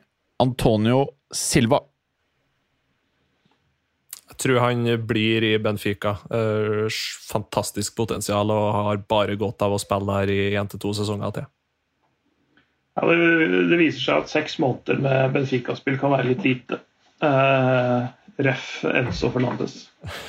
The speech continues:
Speaker 3: Eh, men, eh, nei, men, eh, jeg er nok enig i det, at, eh, det, det er, eh, det er et fint sted å være, og de er, de er jo på en god plass også, tenk, tanke på hva de gjør ute i Europa.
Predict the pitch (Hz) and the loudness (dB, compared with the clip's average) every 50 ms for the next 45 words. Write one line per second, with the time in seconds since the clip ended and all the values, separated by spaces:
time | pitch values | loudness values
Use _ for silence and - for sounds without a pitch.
0 | - 101 - - 113 - - 147 143 135 135 135 139 135 135 131 131 131 127 131 | -10 -10 -6 -6 -4 0 2 2 4 4 4 4 4 4 4 4 4 4 2 2
1 | 131 139 - - - - - - 170 165 - - - - - 156 143 147 147 147 | 0 -2 -2 -4 -2 -2 -2 -2 -2 -2 -4 -6 -10 -4 0 2 4 4 4 4
2 | 147 147 143 143 139 139 139 139 135 135 135 131 135 139 135 131 131 - _ _ | 4 6 6 6 4 4 4 4 2 2 2 2 2 2 0 -2 -4 -8 _ _
3 | - - - - - _ _ - 151 151 156 156 151 151 143 143 143 139 139 135 | -20 -20 -20 -20 -20 _ _ 2 4 4 4 4 4 4 4 4 4 4 4 4
4 | 135 135 139 139 143 - - - - - - 143 139 143 135 - 147 131 131 131 | 4 4 4 2 2 0 0 0 2 4 4 4 4 2 2 2 0 2 2 2
5 | 135 135 127 127 127 - 127 - 151 139 135 131 135 139 143 143 139 139 139 143 | 2 2 0 0 -2 -8 -6 -2 0 2 2 2 2 2 2 2 2 2 2 2
6 | 135 135 135 139 135 131 131 139 - - - - - - 139 143 - - 151 160 | 2 4 4 2 2 4 2 0 -2 -4 -8 -6 0 0 0 0 0 0 0 0
7 | 160 156 - - 127 127 131 127 123 113 - 139 131 - _ _ _ - 139 143 | 0 0 -2 0 0 2 4 4 4 2 0 -2 -4 -6 _ _ _ 0 2 4
8 | 143 135 127 131 131 131 135 131 135 135 127 123 127 127 131 139 135 131 - 160 | 4 6 6 6 4 4 2 2 2 2 4 2 2 2 2 0 0 0 0 0
9 | 156 147 131 131 127 - - - - - 143 131 - - 139 135 - _ _ _ | 2 2 2 0 0 -2 -4 -4 -2 -6 -8 -8 -4 -6 -8 -8 -8 _ _ _
10 | 160 147 131 - - - - - - 131 - 131 131 131 135 127 123 123 131 127 | -2 -2 -2 -4 -6 -2 0 0 0 0 0 0 2 4 4 4 4 2 0 0
11 | 131 127 123 127 113 - _ - - | 2 0 0 0 -2 -6 _ -10 -10